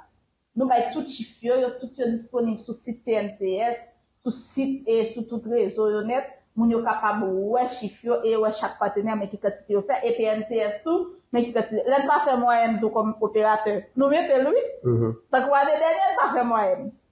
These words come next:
Speaker 1: Et année ça, pas qu'on a fait moyenne encore. Dans opération, pas dans régulation.
Speaker 2: Lydie, département l'Ouest, précisément, zone adjacente Port-au-Prince, vraiment pas bénéficié à cause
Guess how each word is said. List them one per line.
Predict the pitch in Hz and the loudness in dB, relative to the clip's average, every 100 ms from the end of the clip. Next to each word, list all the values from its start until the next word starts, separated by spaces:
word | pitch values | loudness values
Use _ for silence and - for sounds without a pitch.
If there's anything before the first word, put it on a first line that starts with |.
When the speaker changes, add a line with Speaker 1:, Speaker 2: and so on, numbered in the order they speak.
| _ _ _ | _ _ _
Speaker 1:
Et | 269 | 4
année | 277 294 294 | 4 4 2
ça, | 339 320 | 2 2
pas | 285 247 | 2 2
qu'on | 240 | 2
a | 226 | 0
fait | 226 220 | 0 0
moyenne | 214 208 208 | 2 0 0
encore. | 202 - - - _ - | -2 -4 -8 -12 _ 0
Dans | 226 220 226 | 2 4 0
opération, | 220 220 202 196 285 233 - - _ _ _ _ | 2 2 2 0 -2 -2 -4 -14 _ _ _ _
pas | 214 | 0
dans | 226 | 2
régulation. | 220 214 202 175 - 302 254 - - | 0 0 -2 -2 -2 -2 -2 -4 -2
Speaker 2:
Lydie, | 139 214 180 254 | 2 4 4 2
département | 170 156 147 123 131 | 2 2 2 2 2
l'Ouest, | 113 170 190 - - - | 4 4 2 -2 -20 -4
précisément, | 120 135 120 110 147 202 214 - - _ 98 | 0 0 0 0 4 4 2 -2 -20 _ 0
zone | 160 156 - | 2 4 2
adjacente | 127 113 113 170 135 | 4 2 2 0 0
Port-au-Prince, | 120 117 123 175 202 - - _ _ | 2 2 2 4 2 0 -10 _ _
vraiment | 107 113 151 160 196 185 | -2 2 4 4 4 2
pas | - 202 | 4 4
bénéficié | 143 131 127 - 107 - 170 415 | 6 4 2 0 -4 0 0 2
à | 113 | 0
cause | - 143 165 147 | 2 2 2 2